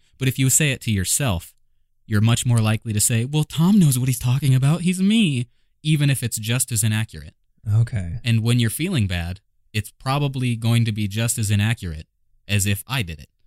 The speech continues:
Speaker 2: Yeah.
Speaker 1: Like, your negative thinking self isn't necessarily giving you all the right answers. It feels bad.
Speaker 2: Right.
Speaker 1: And you're just, people are bad at telling themselves that they're wrong because internal conflicts are weird like that.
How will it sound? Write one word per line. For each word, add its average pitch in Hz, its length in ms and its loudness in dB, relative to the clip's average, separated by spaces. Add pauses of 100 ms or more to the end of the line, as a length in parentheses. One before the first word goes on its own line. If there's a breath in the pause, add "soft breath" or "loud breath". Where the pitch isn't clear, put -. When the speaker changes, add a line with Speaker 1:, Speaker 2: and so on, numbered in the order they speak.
(140)
Speaker 2:
Yeah. 107 220 0 (240)
Speaker 1:
Like, 101 240 -4 (120)
your 123 240 0
negative 117 460 0
thinking 117 380 0
self 113 400 0 (240)
isn't 117 260 2
necessarily 98 840 2
giving 92 340 -2
you 87 120 -2
all 85 120 -4
the 82 100 -10
right 82 180 -4
answers. 90 460 -2
It - 140 -14
feels 90 260 -2
bad. 80 400 -14 (340)
Speaker 2:
Right. 107 360 0 (240)
Speaker 1:
And 95 240 -2
you're 95 100 -6
just, 92 320 -4 (240)
people 139 320 -2
are 120 80 0
bad 101 420 -2
at 95 140 -10
telling 104 280 0
themselves 90 580 -4 (100)
that 98 160 -8
they're 90 140 -8
wrong 85 360 -14
because 92 460 -12 (200)
internal 95 360 -6
conflicts 98 460 -12
are 92 40 -6
weird 90 240 -10
like - 180 -18
that. 87 180 -18